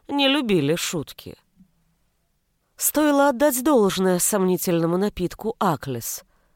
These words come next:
В трезвом состоянии я бы уже развернулась и мчалась домой. Но в тот момент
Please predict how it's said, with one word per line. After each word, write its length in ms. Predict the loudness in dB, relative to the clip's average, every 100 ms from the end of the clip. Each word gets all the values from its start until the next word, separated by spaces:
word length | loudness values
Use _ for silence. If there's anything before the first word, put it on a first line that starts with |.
| _ _
В 140 | -10
трезвом 480 | -2 2 2 2 0
состоянии 880 | 0 -2 -2 0 2 0 0 0 0
я 140 | 0
бы 160 | 0 -2
уже 260 | -2 -4 -10 _ -2
развернулась 880 | 0 0 0 -2 0 0 -2 -6 -14 _ _ -6
и 100 | -2
мчалась 460 | -2 -2 -2 -2
домой. 580 | 0 0 0 -4 -10 -20 _ _ _ _ _ _ _ -8
Но 280 | 0 2
в 80 | 0
тот 220 | -2 -2
момент 440 | 0 0 0 -2